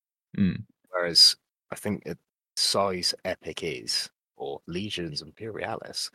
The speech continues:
Speaker 1: <laughs>
Speaker 2: it's, um, it's a little bit too abstract for me, I think. Especially,
Speaker 1: Mm.
Speaker 2: I've watched a couple of YouTubers doing, uh, doing games,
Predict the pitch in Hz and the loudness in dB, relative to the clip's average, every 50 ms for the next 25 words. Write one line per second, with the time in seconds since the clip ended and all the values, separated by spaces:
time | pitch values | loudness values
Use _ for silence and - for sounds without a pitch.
0 | - _ _ _ _ _ _ _ - 120 - _ _ _ _ _ _ _ _ - | -14 _ _ _ _ _ _ _ -4 -4 -4 _ _ _ _ _ _ _ _ 0
1 | 95 98 101 - - - - 113 107 110 110 110 110 104 - _ - - 107 - | 2 2 2 2 2 2 2 2 4 4 4 4 2 2 -2 _ -6 -4 -2 2
2 | 131 139 139 139 131 - - 120 113 107 104 - - - 69 69 - - - 64 | 2 2 4 2 0 0 0 2 2 2 2 2 0 -2 -2 -2 -4 -6 -8 -6
3 | 64 64 71 - - _ _ _ _ - - - 71 65 73 - _ _ _ _ | -6 -6 -6 -8 -12 _ _ _ _ -14 -8 -8 -6 -6 -8 -10 _ _ _ _
4 | - - 85 85 - - 123 107 - 95 92 - - 117 131 135 - - - - | -4 -4 -4 -2 2 4 4 4 6 6 6 6 6 4 2 0 0 -2 -8 -20
5 | _ - - - 110 98 - 95 90 85 - - 95 95 101 - - 131 127 127 | _ -12 -2 -2 0 0 0 -2 -4 -4 -6 -6 -6 -6 -4 -2 0 0 2 2
6 | 131 135 - - - - 95 90 90 90 92 92 92 92 90 87 - _ _ _ | 2 0 0 -2 -2 -2 0 0 0 0 0 0 -2 -2 -4 -8 -14 _ _ _
7 | _ _ - 90 87 80 - - 107 92 87 85 85 92 92 92 104 110 113 110 | _ _ -6 -4 -4 -4 -6 -4 -4 -2 -2 -2 -2 0 0 0 0 -2 -2 0
8 | - - - | 0 -2 -2